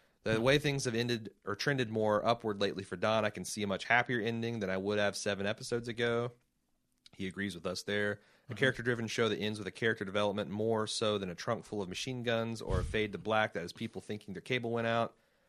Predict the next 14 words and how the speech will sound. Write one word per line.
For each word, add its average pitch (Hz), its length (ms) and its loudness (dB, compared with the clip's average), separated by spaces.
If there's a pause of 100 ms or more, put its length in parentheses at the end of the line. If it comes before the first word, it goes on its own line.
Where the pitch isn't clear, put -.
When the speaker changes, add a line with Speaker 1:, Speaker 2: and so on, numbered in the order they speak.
(360)
Speaker 1:
Mad 160 320 6
Men 147 400 4
Speaker 2:
<laughs> - 80 -8
Speaker 1:
is 110 140 -2
a 107 60 -2
truly 185 400 -4
unique 143 300 -2
show. 127 320 4
When 113 100 2
it's - 100 -8
all 117 220 4
over, 113 200 2
I 98 80 2
think 110 320 -6